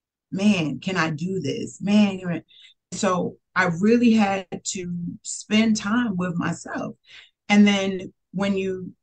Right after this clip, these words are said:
when I leave the business, then I come home and try to build relationships. And over in this four years time, I went through my second divorce.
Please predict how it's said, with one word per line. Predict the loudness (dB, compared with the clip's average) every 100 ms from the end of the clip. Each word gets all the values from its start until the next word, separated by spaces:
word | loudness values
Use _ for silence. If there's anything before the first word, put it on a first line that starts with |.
| _
when | -4 0
I | 0
leave | 2 6 6 6 2 _ _ _ _ _ _
the | -6
business, | 2 4 6 4 2 0 0 -6 -12 _ _ _
then | 0 2
I | 2
come | -2 -4
home | -2 -4 -4
and | -8 _ -10
try | -6
to | -4
build | -2 -4 -4
relationships. | -4 -2 0 -2 -6 -6 -4 -4 -6 -18 _ _ _
And | -4 0
over | 0 -2 -4 -6 -8
in | -10 -4 -2 -2
this | -4 -8
four | -8 -6 -4
years | -6 -8
time, | -8 -6 -4 -4 -4
I | -4
went | -4 -4
through | -6
my | -4
second | -6 -8 -8 -6
divorce. | -6 -6 -6 -8 -14 -20